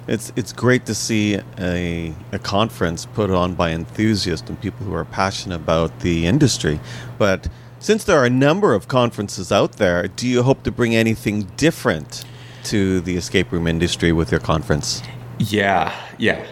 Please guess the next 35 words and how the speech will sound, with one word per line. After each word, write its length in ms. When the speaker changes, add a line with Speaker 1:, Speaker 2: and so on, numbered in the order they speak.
Speaker 2:
Uh, 100
the 200
difference 580
is 380
what 300
this 220
is 160
really 280
about. 480
Uh, 220
if 180
we 100
were 280
gonna 240
go 180
and 160
produce 380
more 260
of 140
the 80
same, 540
then 240
we 120
would 260
not, 540
uh, 320
because, 580
uh, 60
more 260
of 80
the 60
same 340
isn't 320
what's 240
needed. 380